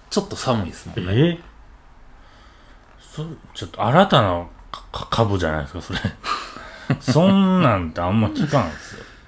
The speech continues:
Speaker 1: いや、なんかね、ずっと寒いんすよ。
Speaker 2: え？
Speaker 1: ずっと、ほんまに。
Speaker 2: へー。
Speaker 1: だから、あん-、ずっとヒートテック着てます、今。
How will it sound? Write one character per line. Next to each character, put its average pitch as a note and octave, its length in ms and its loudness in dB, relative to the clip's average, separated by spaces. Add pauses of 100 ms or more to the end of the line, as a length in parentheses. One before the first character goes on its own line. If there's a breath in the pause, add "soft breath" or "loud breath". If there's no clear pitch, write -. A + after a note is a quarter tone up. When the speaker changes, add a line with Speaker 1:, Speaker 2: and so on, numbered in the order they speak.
(120)
Speaker 1:
い C#3 80 4
や、 C#3+ 80 6
な C#3 100 8
ん C#3 60 6
か F2+ 280 2
ね、 A2+ 120 -6
ず G#3+ 140 6
っ - 20 8 (160)
と A#3 120 8
寒 D#3 320 6
い G2 40 4
ん F2+ 40 0
す - 160 -8
よ。 E2 160 -4 (140)
Speaker 2:
え？ A2+ 460 2 (1500 soft breath)
Speaker 1:
ず E3 180 0
っ - 20 4 (200)
と、 - 80 0
ほ - 140 2
ん G#3+ 200 6
ま G3+ 120 8
に。 E3 220 2 (540 soft breath)
Speaker 2:
へ - 20 -4
ー。 A#2 1120 -2 (1600 soft breath)
Speaker 1:
だ B2+ 100 2
か B2+ 60 2
ら、 A#2+ 240 0
あ B2+ 40 4
ん-、 D3 300 2
ず A#3 120 8
っ - 0 - (120)
と C#3 80 0
ヒ E3+ 200 0
ー - 40 -2
ト D3+ 120 0
テ D3 100 2
ッ - 60 -4
ク - 100 -20
着 - 80 -10
て G#2 80 2
ま F2 100 -2
す、 - 140 -10
今。 D#2+ 260 -8